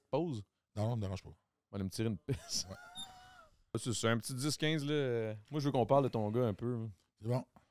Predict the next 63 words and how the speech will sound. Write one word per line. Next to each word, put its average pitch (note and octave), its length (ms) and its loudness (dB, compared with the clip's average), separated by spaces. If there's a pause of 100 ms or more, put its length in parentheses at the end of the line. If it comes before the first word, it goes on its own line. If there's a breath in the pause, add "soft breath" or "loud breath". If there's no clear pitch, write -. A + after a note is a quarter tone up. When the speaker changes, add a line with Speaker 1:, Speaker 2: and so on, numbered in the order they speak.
(160)
Speaker 1:
Parce G#2+ 140 -2
que - 20 -8
je - 40 -12
trouve G2+ 120 -4
ça A2+ 120 0
intéressant, G#2+ 500 2
Chris. B2+ 360 -4 (640)
Je G2+ 100 -10
me A#2 140 8
dis, C#3+ 340 2 (220)
ah, G#2+ 80 4
vas-y, G#2 300 2
là, B2 120 -2
tu - 80 -14
peux - 100 -14
partir G2+ 320 -8
n'importe F#2+ 220 -4
quand. G2+ 120 -8 (760)
Ok, G#2+ 120 -4
ok. G2 220 2 (300)
Mais G#2 60 -4
c'est G#2+ 120 -2
ça, D3+ 120 8
je B2 80 4
me B2+ 120 10
dis, D#3 260 6
euh, A#2+ 280 8
parce G#2 140 -2
que C#3 80 0
là, D3 140 8 (260)
je G#2 80 -20
veux B2+ 60 -2
qu'on C#3+ 100 4
parle D#3 140 6
de D3 40 6
ton C#3 140 4
gars F3 120 4
parce C#3 160 2
que D3 220 6 (680)
j'ai G#2+ 180 0
entendu A#2 400 4
dire C3+ 200 6
que B2 80 2
tu A2+ 160 -2
l'amenais A2+ 280 6
beaucoup B2 180 0
dans C#3+ 120 4
tes, A2+ 200 2
dans G#2+ 120 0
tes G#2+ 200 0
entrevues A2 360 0
de A#2 60 -6
business, A#2 560 2
de, G#2+ 120 -2
de, F#2+ 120 -4
dans G2 240 -4
tes, G#2 160 -2
dans F#2+ 120 -2
tes A2 120 0
meetings, A#2 460 6
dans A2+ 100 2
tes G2+ 160 2
affaires. A#2 400 4